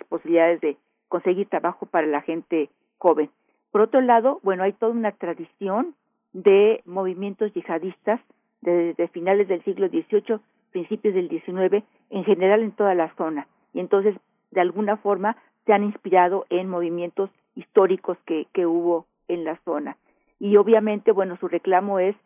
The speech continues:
el regreso a un islam puro, el, a un, a un islam mucho más auténtico. Esto tomando en cuenta que la gran mayoría de la población,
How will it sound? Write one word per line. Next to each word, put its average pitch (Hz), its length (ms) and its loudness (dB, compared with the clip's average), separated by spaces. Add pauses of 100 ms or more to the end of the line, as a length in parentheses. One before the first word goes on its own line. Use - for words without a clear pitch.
(160)
el 175 160 -2
regreso 196 640 0
a 175 100 2
un 185 160 -2
islam 180 540 -6
puro, 196 260 2 (500)
el, 170 260 -2
a 170 100 4
un, 196 260 -4
a 175 60 -4
un 196 480 -6
islam 185 380 -2 (200)
mucho 190 240 -4
más 190 220 0
auténtico. 175 680 -4 (260)
Esto 214 260 4
tomando 190 380 0
en 190 80 -4
cuenta 185 320 0
que - 100 -6
la 165 140 2
gran 196 220 2
mayoría 247 200 2
de 214 60 0
la 208 100 2
población, 170 560 -6